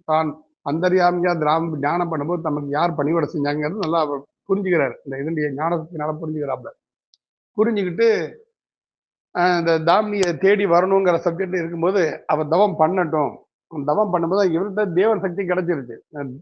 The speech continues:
இவரை தேவனாக, சனி தேவனாக அங்கீகரிக்க-, வெறும் சனியாக இருந்தா சனி தேவனாக அங்கீகரிக்கப்பட்டு முடியாத முதல் நிலை. அவ பண்ணும்போது என்ன செய்றா அப்படின்னு சொன்னா, சனி பகவான் கேட்கல, சனி பகவான் தாமினிக்கு திருமணம் நடக்கக்கூடாது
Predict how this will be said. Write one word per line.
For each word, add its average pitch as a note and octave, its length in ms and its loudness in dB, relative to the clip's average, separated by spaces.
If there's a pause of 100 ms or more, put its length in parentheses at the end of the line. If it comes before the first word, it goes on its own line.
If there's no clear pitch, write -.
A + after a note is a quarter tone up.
(240)
இவரை E3 260 0
தேவனாக, F3+ 720 2
சனி E3+ 200 -2
தேவனாக F3+ 520 0
அங்கீகரிக்க-, E3 560 0
வெறும் F3 280 -2
சனியாக F3 260 -2
இருந்தா E3 260 -2
சனி E3+ 260 -4
தேவனாக E3+ 380 0
அங்கீகரிக்கப்பட்டு D#3+ 680 -2
முடியாத D3+ 280 -4
முதல் C#3+ 240 -8
நிலை. - 160 -20 (1000)
அவ D#3+ 420 2
பண்ணும்போது F#3+ 320 0
என்ன F#3+ 160 -2
செய்றா F#3 300 -2
அப்படின்னு D#3 180 -6
சொன்னா, E3 480 -2 (300)
சனி F3+ 220 -2
பகவான் F#3 380 2
கேட்கல, F3+ 420 -2
சனி F3 180 -2
பகவான் F3+ 280 -2
தாமினிக்கு F3 360 2
திருமணம் E3 300 -2
நடக்கக்கூடாது D#3 720 0